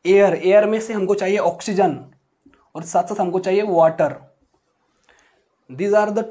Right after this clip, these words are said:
two necessary things for corrosion। इनके बिना करोजन नहीं हो सकता, ठीक है। हाँ, तो अभी देखो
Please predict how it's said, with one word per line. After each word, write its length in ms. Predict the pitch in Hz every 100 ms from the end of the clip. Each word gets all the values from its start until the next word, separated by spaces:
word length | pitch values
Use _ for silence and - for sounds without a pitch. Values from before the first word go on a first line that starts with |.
| 254
two 180 | 247 226
necessary 380 | 208 - 214 220
things 280 | 208 175 -
for 180 | - 180 180
corrosion। 340 | 165 147 143 127 - _ _ _ -
इनके 240 | 185 196
बिना 160 | 220 214
करोजन 320 | 208 190 196
नहीं 140 | 196 185
हो 100 | 170
सकता, 420 | 127 - 123 _ -
ठीक 100 | 233
है। 80 | - _ _ _ _ _ _
हाँ, 240 | 110 107 -
तो 60 |
अभी 120 | 202
देखो 340 | 247 254 175